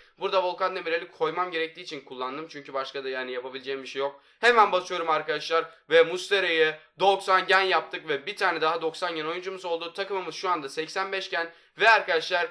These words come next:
şimdi sizlere soruyorum. Şimdi arkadaşlar burada gördüğünüz gibi Fenerbahçe'den çok yüksek bir oyuncu yok. Sadece Beşiktaş, Galatasaray, iki tane Galatasaraylı yüksek var hatta. Bir de Beşiktaş'tan var. Fenerbahçe'den de neden olmasın dedim ve Fenerbahçe'den de Alper Potuk mu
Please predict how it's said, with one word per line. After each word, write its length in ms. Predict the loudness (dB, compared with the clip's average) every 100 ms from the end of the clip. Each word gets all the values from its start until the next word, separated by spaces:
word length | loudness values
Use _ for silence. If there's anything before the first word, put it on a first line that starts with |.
| -8
şimdi 340 | -10 -6 -6 -8
sizlere 380 | -12 -4 -2 -2
soruyorum. 600 | -4 -4 0 0 0 -6 _ _ -10
Şimdi 260 | -6 0
arkadaşlar 500 | 0 2 -2 -2 -4
burada 180 | -2 0
gördüğünüz 420 | 0 0 -2 -4
gibi 180 | -6 -8
Fenerbahçe'den 680 | 0 2 2 0 -2 -6 -6
çok 260 | -6 -8
yüksek 340 | -8 -10 -10 -4
bir 40 |
oyuncu 340 | -2 -4 -6
yok. 240 | -6 -6 -8 _
Sadece 480 | -4 2 2 2 -4
Beşiktaş, 480 | -4 -6 -4 -6 -2
Galatasaray, 680 | 0 0 -2 -6 0 0 -2 -12
iki 200 | -14 -12
tane 220 | -2 -2
Galatasaraylı 600 | 2 0 0 -4 0 0
yüksek 300 | -2 -8 -8
var 100 | -4
hatta. 300 | -4 -2 -4
Bir 60 | -2
de 120 | -4
Beşiktaş'tan 600 | -4 -8 -6 -6 -4 -6
var. 120 | -6 -8 -10 _
Fenerbahçe'den 680 | 0 2 4 0 -2 -4 -2
de 120 | -4
neden 280 | -4 -4 -4
olmasın 380 | -4 -4 -8 -8
dedim 180 | -8 -6
ve 80 | -6
Fenerbahçe'den 760 | 0 0 2 -2 -2 -4 0
de 160 | -2 -2 -10 _
Alper 460 | 4 4 6 2 2
Potuk 300 | -4 -6 -6
mu 320 | -2 -2 -2